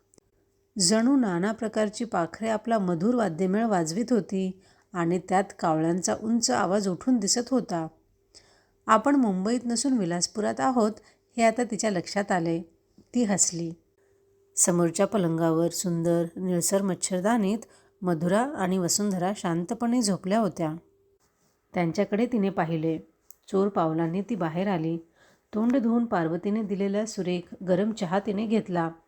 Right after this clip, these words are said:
मग पाय मोकळे करण्याकरिता ती उठली. बंगल्याच्या पायऱ्या उतरताच समोर जे दृश्य दिसले,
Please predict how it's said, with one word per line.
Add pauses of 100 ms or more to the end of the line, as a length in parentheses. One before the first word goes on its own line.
(380)
मग
पाय
मोकळे
करण्याकरिता
ती
उठली. (420)
बंगल्याच्या
पायऱ्या
उतरताच (240)
समोर
जे
दृश्य
दिसले,